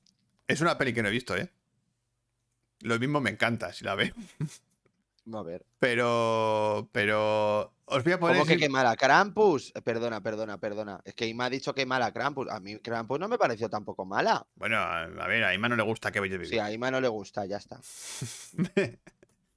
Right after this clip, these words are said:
Speaker 1: A Emma no le gusta que veáis vivir, así que
Speaker 2: Ya.
Speaker 1: no,
Speaker 2: <laughs>
Speaker 1: no hay que fiarse. <laughs> Rafa dice que Love Actually ha envejecido muy mal.
Speaker 2: Uh.
Speaker 1: Uh, aquí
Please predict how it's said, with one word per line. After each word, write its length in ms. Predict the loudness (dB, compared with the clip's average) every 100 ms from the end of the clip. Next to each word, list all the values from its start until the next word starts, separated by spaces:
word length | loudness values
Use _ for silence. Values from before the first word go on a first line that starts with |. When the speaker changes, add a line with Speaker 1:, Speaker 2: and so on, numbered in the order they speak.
| _ _ _ 0
Speaker 1:
A 80 | 2
Emma 200 | 4 2
no 100 | 2
le 80 | 2
gusta 300 | 2 0 0
que 80 |
veáis 180 | 0 -2
vivir, 300 | -6 -10 -14 -18 _ -12
así 240 | -10 -4
que 80 | 0
Speaker 2:
Ya. 80 | 2
Speaker 1:
no, 260 | 4 4 2
Speaker 2:
<laughs> 600 | 0 -4 -6 -10 -10 -6
Speaker 1:
no 160 | -2
hay 80 | 0
que 100 | 0
fiarse. 460 | -4 -8 -10 -14 _ -16
<laughs> 720 | -10 -4 -2 -2 -6 -10 -16 _ -20 -20 -20 -20 -20 -20 _ _ _ _ _ _ _ _ _ _ _ _ _ _ _ _ _ _
Rafa 240 | 0 2 4
dice 280 | 2 2 0
que 120 | 2
Love 140 | 2
Actually 440 | 0 0 0 0 0
ha 80 | 0
envejecido 500 | 0 0 0 0 2
muy 120 | 2
mal. 360 | 2 2 0 -8 _ _ _ -8
Speaker 2:
Uh. 1000 | -4 0 0 0 -2 0 2 4 4 2
Speaker 1:
Uh, 40 |
aquí 1300 | -2 -2 -4 -2 0 0 0 0 -2 -4 -6 -8 -12